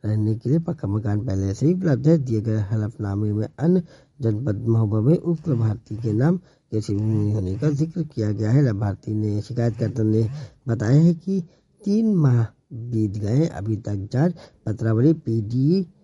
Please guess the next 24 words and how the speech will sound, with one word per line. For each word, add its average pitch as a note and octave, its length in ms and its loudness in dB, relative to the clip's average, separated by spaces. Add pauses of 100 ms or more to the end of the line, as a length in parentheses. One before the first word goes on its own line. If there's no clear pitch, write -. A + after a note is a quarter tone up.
(220)
फतेहपुर G#2 420 -2
की G#2 100 -2
बेंच G#2 280 -4
आगे G#2 300 -2
नहीं B2 140 6
बढ़ F3+ 180 4
सकी F3+ 280 0
है। F#3+ 60 4
शिकायतकर्ता G#2+ 480 -4
गणेश G2+ 260 -2
शंकर G2+ 260 -4
ने G2 160 -4
कहा G#2+ 140 0
है F3 160 6
कि F#3 280 -2 (400)
उक्त F#3 340 0 (300)
अपात्र A2+ 420 0
लाभार्थी G#2 480 0
से - 180 -20
सुविधा G#2+ 240 -2
शुल्क G2+ 340 -4
लेकर G#2 340 0
ही D#3+ 160 4
आवास B2+ 340 0